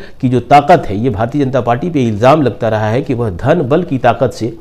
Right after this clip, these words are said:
और लोगों को डरा करके सत्ता से बेदखली का खेल भी खेलती है। लेकिन जब बात बिहार की आती है तो वही सत्ता, वही भारतीय जनता पार्टी को मुंह की खानी पड़ती है।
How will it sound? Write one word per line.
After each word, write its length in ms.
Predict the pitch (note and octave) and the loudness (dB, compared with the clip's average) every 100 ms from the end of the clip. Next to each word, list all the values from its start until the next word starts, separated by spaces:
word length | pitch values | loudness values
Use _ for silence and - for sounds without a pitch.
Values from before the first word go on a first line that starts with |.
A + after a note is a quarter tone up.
| - | -2
और 120 | A2+ | 0
लोगों 280 | A#2+ D3+ F3 | 2 0 0
को 120 | D#3+ | -4
डरा 300 | F2+ A#2 C#3+ | -2 2 0
करके 300 | C#3+ A#2+ D#3 | 0 -8 -8
सत्ता 380 | - - - D#3+ | -8 -10 -4 -4
से 140 | F3+ | -2
बेदखली 520 | A2 G2 B2 E3 A3 | -4 -2 0 0 0
का 120 | E3+ | -2
खेल 200 | A#2+ G#2+ | -2 -4
भी 140 | F#2 E2 | -8 -10
खेलती 320 | - E2 C#2+ | -10 -12 -12
है। 160 | D2 E2+ - - - | -14 -14 -18 -20 -10
लेकिन 380 | G#2+ D#3 F3+ G#3+ - - B2 | 2 2 2 -2 -6 -12 0
जब 200 | C3+ G#2 | 0 4
बात 260 | C3+ - F#2+ | 4 4 0
बिहार 400 | E2+ G2+ B2 D#3+ | -6 -2 4 4
की 160 | F3+ C#3+ | 4 0
आती 220 | A2 - | 0 -2
है 200 | F#2 G2+ G2+ - - | -6 -6 -6 -14 -8
तो 80 | G#2+ | -2
वही 240 | D3 F3+ | 0 0
सत्ता, 480 | F3+ A#2 A2+ G#2 - | -2 -6 -4 -6 -6
वही 360 | G#2+ A2 B2 F3+ | -6 0 2 2
भारतीय 320 | A2+ A2 A#2 | 2 -2 -2
जनता 240 | G#2 G#2 | -4 -4
पार्टी 320 | G#2 A2+ G#2+ D3+ | -2 -2 -2 -6
को 120 | A2+ | -6
मुंह 240 | F#2 B2+ | -2 -2
की 120 | C#3 | -2
खानी 280 | D#3 G2+ F#2 | -2 -2 -2
पड़ती 320 | E2+ E2 - | -6 -10 -10
है। 160 | E2 F#2 | -10 -10